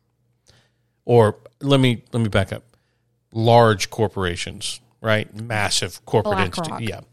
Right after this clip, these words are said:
Speaker 2: Yeah.
Speaker 1: Well, maybe not them <laughs> specifically.
Speaker 2: Oh, they own some of it.
Speaker 1: Yeah.
Speaker 2: Their subsidiaries own some of it.
Speaker 1: Yeah.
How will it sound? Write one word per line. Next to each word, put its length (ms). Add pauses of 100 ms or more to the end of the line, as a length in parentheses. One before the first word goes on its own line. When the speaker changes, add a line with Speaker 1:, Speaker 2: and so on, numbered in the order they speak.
(120)
Speaker 2:
Yeah. 280
Speaker 1:
Well, 360
maybe 300
not 200
them 320
<laughs> 40
specifically. 1080
Speaker 2:
Oh, 140
they 240
own 120
some 200
of 100
it. 160 (160)
Speaker 1:
Yeah. 240 (220)
Speaker 2:
Their 80
subsidiaries 840
own 160
some 180
of 120
it. 100
Speaker 1:
Yeah. 280